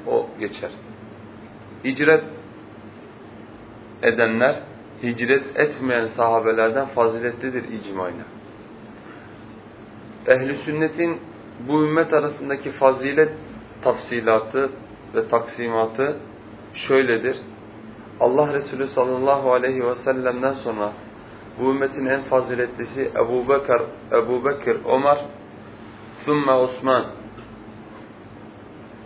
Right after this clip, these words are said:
İbn Ömer diyor, "Biz bunu söylerdik de kimse itiraz etmezdi, Resulullah bunu işitip de bizi uyarmazdı." diyor.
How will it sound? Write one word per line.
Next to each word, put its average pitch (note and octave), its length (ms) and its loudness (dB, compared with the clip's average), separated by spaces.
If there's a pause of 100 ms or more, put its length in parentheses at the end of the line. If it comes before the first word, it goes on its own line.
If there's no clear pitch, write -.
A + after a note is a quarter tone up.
İbn A2+ 160 -4
Ömer C3+ 400 4
diyor, C3+ 160 2 (120)
"Biz C3+ 240 -6
bunu C#3 180 -4
söylerdik C3+ 720 2
de D3 220 4 (720)
kimse D3 360 -2
itiraz B2+ 460 2
etmezdi, C3 520 -2
Resulullah A#2+ 560 0
bunu B2 180 -4
işitip B2+ 420 -10
de A#2+ 120 0
bizi A#2 200 -8
uyarmazdı." A2+ 760 0
diyor. F2 140 -10